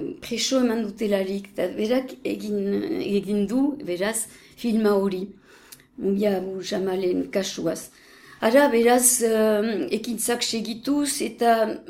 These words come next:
mementoko deia, maiz bezala, ez da Mumia Abu Jamal behinan, bezain ezaguna, behinan Amnestik galdegiten dauku, deiak igortzeko Taiwan,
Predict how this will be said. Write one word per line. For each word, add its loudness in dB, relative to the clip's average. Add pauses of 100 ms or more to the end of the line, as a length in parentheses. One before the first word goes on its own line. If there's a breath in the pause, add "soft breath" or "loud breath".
(180)
mementoko 0 (300 loud breath)
deia, 2
maiz 2
bezala, -2 (320 loud breath)
ez -4
da 0
Mumia 0
Abu -2
Jamal 2
behinan, 2 (340 loud breath)
bezain 0
ezaguna, 2
behinan 0
Amnestik -4 (340 loud breath)
galdegiten 0
dauku, 2 (340 loud breath)
deiak 4
igortzeko 0 (140)
Taiwan, 2